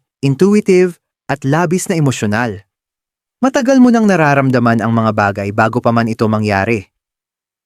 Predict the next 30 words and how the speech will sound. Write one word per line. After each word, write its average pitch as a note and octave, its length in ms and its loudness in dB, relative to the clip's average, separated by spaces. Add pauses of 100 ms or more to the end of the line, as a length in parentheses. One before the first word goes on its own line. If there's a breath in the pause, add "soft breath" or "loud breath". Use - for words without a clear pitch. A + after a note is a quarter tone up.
(520)
Alam C#3 240 0
mo C#3+ 160 2
na C#3+ 160 2
ang C3+ 160 0
unos F#3+ 640 2
bago B2+ 240 0
pa B2 160 0
ito B2 160 -4
dumating, B2+ 560 -2 (480)
at D4+ 160 -4
nararamdaman F#3+ 800 2
mo B2 240 0
ang B2 160 0
mga A#2+ 160 2
biyaya G#2+ 500 0 (460)
bago C3+ 320 2
pa B2+ 80 0
ito A#2 240 -2
mamulaklak. G#2 720 -4 (1400)
Pero C4 240 2
kamakailan A#3+ 560 2
lang, F3+ 400 0 (400)
tila B2+ 240 4
may B2 240 0
nagbago A#2 480 -2
sa A2+ 80 -4
hangin A2+ 320 -2
sa A#2+ 160 -6
paligid A2+ 400 -2
mo. C3 240 0